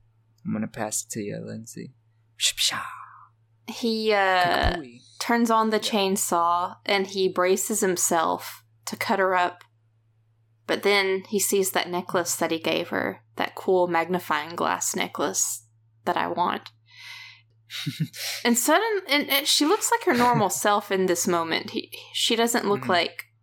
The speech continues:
Speaker 2: Demon Linda. So he turns off the chainsaw and looks at her, and he's, he's just in grief.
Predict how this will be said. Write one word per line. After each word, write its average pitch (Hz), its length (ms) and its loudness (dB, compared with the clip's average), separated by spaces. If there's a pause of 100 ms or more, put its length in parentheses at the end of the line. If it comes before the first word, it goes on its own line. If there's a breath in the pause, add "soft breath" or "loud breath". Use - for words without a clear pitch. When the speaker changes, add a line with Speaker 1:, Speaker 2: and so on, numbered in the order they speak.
(120)
Speaker 2:
Demon 185 380 2
Linda. 170 500 -2 (760 soft breath)
So 196 600 2
he 220 160 2
turns 233 300 0
off 214 200 0
the 214 60 -6
chainsaw 185 580 2
and 180 100 -8
looks 196 280 0
at 175 160 0
her, 170 380 -4 (720 soft breath)
and 180 380 0
he's, - 380 0 (200)
he's 190 360 0
just - 280 0
in 165 180 -2
grief. 175 680 -2